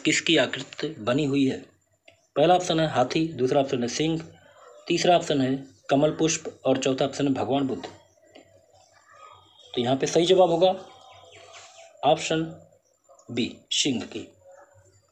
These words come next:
तो मौर्यकालीन लौरिया नंदनगढ़ के स्तंभ शीर्ष पर सिंह की आकृति बनी हुई है। तो यहाँ आपके पचास प्रश्न पूरे होते हैं।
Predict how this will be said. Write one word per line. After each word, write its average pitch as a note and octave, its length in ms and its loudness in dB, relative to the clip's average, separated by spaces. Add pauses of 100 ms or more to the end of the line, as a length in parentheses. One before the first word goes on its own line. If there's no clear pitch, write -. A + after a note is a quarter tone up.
(880)
तो - 80 -8
मौर्यकालीन F3 640 2 (260)
लौरिया E3 460 4
नंदनगढ़ C#3+ 520 2 (520)
के C#3+ 400 0
स्तंभ F#3 300 0
शीर्ष C#3 280 -2
पर C3 260 0 (280)
सिंह F#3+ 340 2
की D#3 180 0
आकृति C3 340 -2
बनी D3 160 0
हुई D3 200 2
है। D#3+ 100 -2
तो - 840 -4
यहाँ F#3+ 180 6
आपके F3 200 4
पचास E3 380 4
प्रश्न E3 260 0
पूरे D#3+ 200 2
होते C#3+ 220 0
हैं। D3+ 120 0